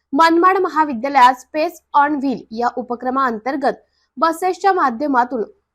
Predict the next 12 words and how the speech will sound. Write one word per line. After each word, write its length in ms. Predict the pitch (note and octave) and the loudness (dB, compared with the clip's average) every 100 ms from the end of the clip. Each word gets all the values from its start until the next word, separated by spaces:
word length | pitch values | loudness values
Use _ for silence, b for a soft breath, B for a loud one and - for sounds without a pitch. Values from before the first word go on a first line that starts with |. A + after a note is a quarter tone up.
| _ | _
होरायझन 580 | D4+ D#4 E4+ F4+ F4 F#4+ F#4 | 0 2 4 2 2 -2 0
अकॅडमी 540 | C#4+ C#4 D4+ D4 B3 F#3+ - A#3+ | -2 0 -2 -2 -2 -4 -8 -6
नांदगाव 500 | B3 A#3 B3 B3+ C#4 | -2 -2 0 2 2
शाळेतील 360 | C#4 A#3+ A#3+ C4 | 0 -4 -2 -6
विद्यार्थ्यांनी 760 | B3 G#3+ C4 C4 C#4 D4+ B3+ - _ _ | -6 0 0 0 -2 -4 -6 -12 _ _
इस्रोच्या 540 | E4 E4+ F4 F#4+ G4 F#4+ - | -4 -4 -2 -2 2 2 4
अभ्यासक 540 | C4+ C4 D4+ D#4 D#4 | 0 0 -4 -6 -6
सहलीचा 440 | - D4 C4+ C#4 | -6 -6 -4 -4
आनंद 300 | F4 C4 G#3+ | -2 -2 -4
घेतला. 400 | G3+ A#3 A#3+ B3 - _ _ _ _ - | -4 -8 -2 0 0 _ _ _ _ -6
या 200 | D4+ F4+ | 0 2
बसच्या 420 | F#4 F4+ F4 F#4+ | 4 2 0 -2